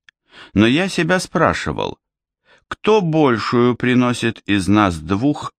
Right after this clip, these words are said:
жертву, писал позднее Николай. Тот ли, который отвергает наследство отцовское под предлогом своей неспособности,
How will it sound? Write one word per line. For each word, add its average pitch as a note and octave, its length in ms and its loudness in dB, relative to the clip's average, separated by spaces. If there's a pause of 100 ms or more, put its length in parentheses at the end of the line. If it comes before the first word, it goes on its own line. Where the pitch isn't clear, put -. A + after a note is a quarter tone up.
жертву, G2+ 760 -2 (760)
писал G#2 400 2
позднее G2 800 2
Николай. E2 720 0 (1080)
Тот E3+ 320 0
ли, D#2+ 320 -2 (180)
который G#2+ 520 2 (100)
отвергает G2+ 1080 0
наследство F#2 720 0
отцовское - 760 -4 (260)
под A2 200 -2 (140)
предлогом G2+ 560 2
своей G2 300 2
неспособности, F#2 1080 0